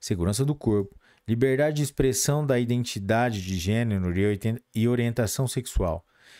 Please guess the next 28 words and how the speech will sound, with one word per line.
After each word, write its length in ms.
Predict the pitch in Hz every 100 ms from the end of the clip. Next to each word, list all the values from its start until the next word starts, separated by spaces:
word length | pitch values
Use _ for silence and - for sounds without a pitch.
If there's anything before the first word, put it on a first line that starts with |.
| _ -
Inciso 280 | 147 143
dois, 380 | 117 107 92 - _ - _ _
o 60 | 104
reconhecimento 920 | - 143 147 139 - 131 143 165 143
do 120 | 120
direito 640 | 107 92 104 113 - 71
à 100 | 69
autodeterminação 1200 | 78 101 117 139 127 131 135 131 131 120 - 156
de 140 | 160 147
gênero 460 | 120 131 143 104
e 40 | 101
sexualidade 880 | 131 117 - 110 95 90 101 85
da 80 | 73
população 720 | - - 101 95 - 101 107 -
L 260 | 117 127 127
G 140 | 123
B 140 | 117 120
T 160 | 120
I. 240 | 101 78 - _ _ _ -
E, 280 | 107 120 - _
inciso 380 | 139 139 147 135
três, 400 | 104 85 71 - _ - - - - -
a 120 | 95
garantia, 680 | 101 113 135 127 - 98 98 _ _ -
sem 180 | 123
discriminação, 880 | 139 - 131 131 131 127 - 98 98 -
de 180 | 107 131
estudo, 440 | 135 - 113 107